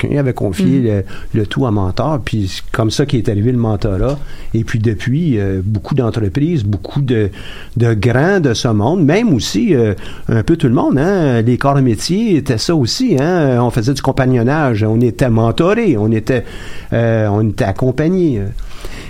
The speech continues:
Speaker 1: Mais si on l'applique en deux mille dix-neuf, euh, le temps file, hein, deux mille dix-neuf, on fait ça comment avec, euh, le réseau M ?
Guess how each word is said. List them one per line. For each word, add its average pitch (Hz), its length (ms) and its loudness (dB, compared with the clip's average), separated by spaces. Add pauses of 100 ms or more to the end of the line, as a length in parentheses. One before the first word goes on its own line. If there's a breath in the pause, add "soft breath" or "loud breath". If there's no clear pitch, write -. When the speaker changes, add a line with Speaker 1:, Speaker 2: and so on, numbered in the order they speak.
Speaker 1:
Mais 135 160 0
si - 140 2
on 349 80 4
l'applique 285 400 2
en 143 260 2
deux 160 160 4
mille 147 720 2
dix-neuf, 113 720 0
euh, 98 140 -4
le 98 100 -2
temps 139 280 2
file, 202 340 0
hein, 165 240 2
deux 127 100 2
mille 196 160 2
dix-neuf, 139 220 -2 (320 loud breath)
on 151 100 4
fait 214 160 0
ça 302 240 0
comment 165 320 2
avec, 139 600 2
euh, 107 160 0
le 110 60 2
réseau 117 340 0
M ? 117 260 -2